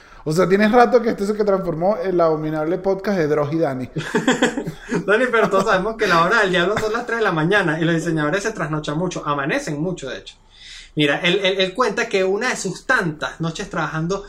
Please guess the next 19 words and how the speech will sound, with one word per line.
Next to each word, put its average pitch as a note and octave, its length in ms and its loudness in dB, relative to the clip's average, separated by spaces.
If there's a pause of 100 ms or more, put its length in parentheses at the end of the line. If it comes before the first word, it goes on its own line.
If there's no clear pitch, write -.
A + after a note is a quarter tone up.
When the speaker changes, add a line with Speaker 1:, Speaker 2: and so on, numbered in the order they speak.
(100)
Speaker 1:
Ya D3+ 120 0
Speaker 2:
en E3 60 8
Speaker 1:
va. F#3 80 12
Speaker 2:
una G#3 100 6
maqueta E3+ 360 0
en F#3+ 60 -2
su D3+ 160 -10
cuarto. F3+ 500 -4
Speaker 1:
Antes, F3 320 2 (680)
claro, E3 360 4
y D#3+ 120 2
antes, D#3 300 0
y D#3+ 80 2
antes D#3+ 200 -2
de E3 60 2
decir D#3 240 -2
eso, G#3 340 0 (1200)
las D#3+ 200 4
universidades D#3 840 2